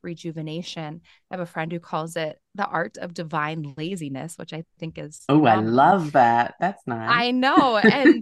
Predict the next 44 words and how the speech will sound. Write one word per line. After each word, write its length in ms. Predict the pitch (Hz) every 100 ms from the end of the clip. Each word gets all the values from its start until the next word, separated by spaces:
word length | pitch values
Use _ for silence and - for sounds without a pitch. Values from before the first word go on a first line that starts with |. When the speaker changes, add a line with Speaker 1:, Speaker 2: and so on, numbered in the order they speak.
| 330 302
Speaker 2:
<laughs> 160 | -
Speaker 1:
like, 260 | 262 254 233
we 220 | 233 285 269
let 480 | 254 233 262 202 196
that 320 | 208 214 208
get 180 | 226 -
so 520 | - - 208 214 226
low 420 | 233 202 208 220
on 140 | 190
the 80 | 185
priority 580 | 175 196 185 240 262 180
list 380 | 165 156 151 -
because 340 | 185 - 180
it's 160 | 185 -
like, 160 | 180
if 140 | 180 -
we 160 | 208 -
aren't 380 | 185 208 214 _ _ _ _ -
doing 380 | 160 202 226 208
something 340 | - 185 185 180
or, 80 |
quote, 220 | - 190 -
have 320 | - 202 180
something 480 | - 190 - 190 180
to 120 | 165
show 320 | - 180 233
for 300 | - 151 143
it, 140 | 156 -
although 280 | 160 170 160 170
often 480 | 180 180 180 165
people 280 | - 196 175
who 140 | 180 180
do 220 | 170 185
engage 680 | 160 151 165 165 151 - _ _ _ _ _ -
in 80 | 175
the 100 | 160
art 260 | 160 160 -
of 80 | 160
divine 360 | 165 160 151
laziness 560 | 151 160 156 151 147 -
usually 240 | 165 151 190
<laughs> 120 | 190
have, 100 | 147
like, 200 | -